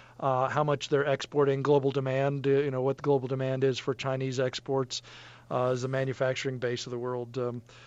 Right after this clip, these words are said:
so, so those are the highlights, I think. We can talk about, uh, what's happening in Japan and Europe, too, if you like.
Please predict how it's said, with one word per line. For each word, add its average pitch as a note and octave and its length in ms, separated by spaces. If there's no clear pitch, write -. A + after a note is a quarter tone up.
so, E3 340
so G#3 180
those A#3 220
are B3 40
the F3 100
highlights, D3 480
I C3 100
think. D#3 180
We F#3 100
can F3 120
talk E3+ 220
about, C#3+ 380
uh, C#3 180
what's C3+ 260
happening C3+ 320
in C3 80
Japan C3+ 380
and B2+ 140
Europe, C3 320
too, C#3+ 220
if A#2+ 100
you B2 80
like. A2 300